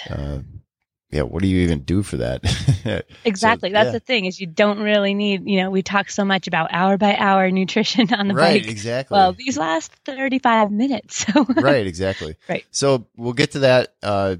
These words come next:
Speaker 1: just a reminder: if you have any questions directly for Kelly about anything, about the show, her website, her plans, her,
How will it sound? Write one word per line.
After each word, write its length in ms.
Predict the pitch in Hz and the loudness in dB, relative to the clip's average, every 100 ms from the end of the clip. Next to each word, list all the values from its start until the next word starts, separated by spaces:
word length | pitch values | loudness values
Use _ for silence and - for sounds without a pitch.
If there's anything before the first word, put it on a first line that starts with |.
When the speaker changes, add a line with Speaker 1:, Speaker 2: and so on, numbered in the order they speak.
| - | -6
Speaker 1:
just 200 | 113 - | -6 -4
a 60 | |
reminder: 540 | 123 117 113 113 113 113 | -2 2 2 2 2 2
if 240 | - - | 0 -2
you 80 | 101 | 0
have 160 | 98 101 | 0 0
any 100 | 98 | -2
questions 580 | - 101 - 107 90 | 0 0 0 -4 -4
directly 460 | - 95 92 - 101 | -2 2 2 2 -2
for 140 | - | -4
Kelly 560 | 85 110 107 123 135 - _ _ - - | -2 2 4 2 -2 -8 _ _ -16 -10
about 340 | 90 95 87 - _ | -2 0 0 -4 _
anything, 380 | - 107 92 80 | -2 -2 -2 -4
about 160 | 80 85 | -4 -4
the 80 | 82 | -4
show, 600 | - 135 127 123 120 - - _ _ | 0 4 6 6 4 0 -14 _ _
her 180 | - 98 | -6 -2
website, 840 | 95 113 117 - 120 110 110 - - | 4 4 4 2 4 6 4 2 -6
her 320 | 85 87 80 | -10 -6 -8
plans, 800 | - 113 113 110 110 107 101 - | -4 0 2 2 2 0 -2 -2
her, 640 | - 90 85 82 82 76 | -4 -2 0 0 -2 -4